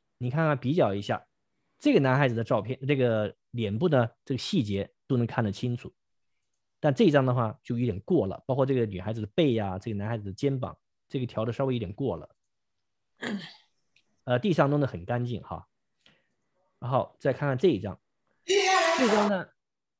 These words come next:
这张呢也是，呃，跟前面那张有类似的，呃，这个一个，一个缺，缺陷，就是他脸上的这个细节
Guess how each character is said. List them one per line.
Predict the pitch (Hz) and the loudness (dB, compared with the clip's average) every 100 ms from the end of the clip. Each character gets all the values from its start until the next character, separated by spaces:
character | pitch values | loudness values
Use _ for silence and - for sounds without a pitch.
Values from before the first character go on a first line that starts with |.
| _ _ - | _ _ -2
这 | 285 | 2
张 | 214 196 | 4 6
呢 | 180 156 | 6 4
也 | 131 110 | 2 -2
是， | 107 - 190 131 - | -4 0 2 2 -2
呃， | 127 113 110 | -2 0 0
跟 | 104 185 180 180 | 0 2 2 0
前 | 135 | 0
面 | 170 | 0
那 | 175 | 0
张 | 139 139 127 | 0 0 -2
有 | 104 | 0
类 | 185 127 | 2 0
似 | - 127 | -2 -6
的， | 110 95 90 _ - | -6 -6 -10 _ -10
呃， | 101 95 90 87 _ _ _ _ | -8 -6 -8 -10 _ _ _ _
这 | - 113 | -4 -4
个 | |
一 | 101 120 | -2 -4
个， | 120 101 | -2 -4
一 | - 117 | -6 -6
个 | 110 | -6
缺， | - - 143 143 | -6 -2 -2 -2
缺 | - 151 | -2 -2
陷， | 139 175 - _ _ _ _ | 0 -4 -6 _ _ _ _
就 | 143 | -2
是 | 139 | 2
他 | 156 | 4
脸 | 147 104 92 | 4 0 0
上 | 160 139 | 0 0
的 | 117 | 0
这 | 113 123 | -2 -4
个 | 113 | -4
细 | 104 - 127 | -6 -4 -4
节 | 101 98 - | -4 -6 -8